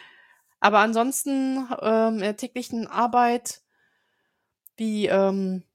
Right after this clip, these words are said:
Git oder Maven, ähm, funktioniert das deswegen an der Stelle, also mit, mit S D K Man und sowas aus der Java-Welt funktioniert das, deswegen ist da dann halt Cygwin,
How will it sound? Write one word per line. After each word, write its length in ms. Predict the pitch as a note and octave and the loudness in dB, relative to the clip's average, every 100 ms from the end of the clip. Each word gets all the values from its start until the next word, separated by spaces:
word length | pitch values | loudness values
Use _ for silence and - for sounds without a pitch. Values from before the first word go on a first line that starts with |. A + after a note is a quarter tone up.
| _ _ _ _ | _ _ _ _
Git 760 | F#3+ E3+ B3 - - - - _ _ _ _ _ _ | -14 -2 -2 0 -6 -6 -12 _ _ _ _ _ _
oder 120 | G#3 | -4
Maven, 840 | G3+ G3+ G#3+ B3 A3+ A#3+ A#3 A#3 A3 _ _ _ _ _ _ - | 0 2 4 4 2 0 0 -2 -6 _ _ _ _ _ _ -6
ähm, 640 | G3 G3+ G3+ G3 G3 F#3+ - _ _ | -2 0 0 -2 -6 -8 -12 _ _
funktioniert 400 | - G#3 G#3 G3+ | -4 -4 -2 -2
das 140 | A3+ A3 | -2 -4
deswegen 640 | G3+ G3+ G3+ G3+ G3 F#3+ | -6 0 0 0 -4 -4
an 100 | F3 | -4
der 120 | F#3 | -4
Stelle, 600 | F#3+ F#3+ F3+ F#3 F#3 F#3 - _ | -4 -4 0 2 0 -6 -14 _
also 140 | F3+ F#3+ | -4 -4
mit, 200 | F3 F3 | -4 -8
mit 140 | F3+ | -6
S 100 | F#3 | -6
D 120 | - | -4
K 200 | G3 G#3+ | -2 -2
Man 160 | G#3+ G3+ | 0 -2
und 140 | G3+ | -2
sowas 240 | G3+ G3+ G3 | -2 -2 -2
aus 80 | F#3+ | -6
der 100 | F3+ | 0
Java-Welt 640 | G3+ G3+ F#3+ G3 F#3+ - | 2 2 2 -2 -4 -12
funktioniert 420 | - G3+ G3+ G#3+ A3 | -10 -8 -6 -4 -4
das, 100 | G#3+ | -4
deswegen 560 | F#3+ G3 F#3+ G3 F#3 | -4 0 0 0 -4
ist 160 | - - | -6 -8
da 60 | |
dann 320 | F3 F3+ F3+ F#3 | -4 -4 -6 -4
halt 260 | F3 E3+ | -6 -6
Cygwin, 580 | - - - F3+ F3 F#3 | -6 -8 -6 -6 -6 -10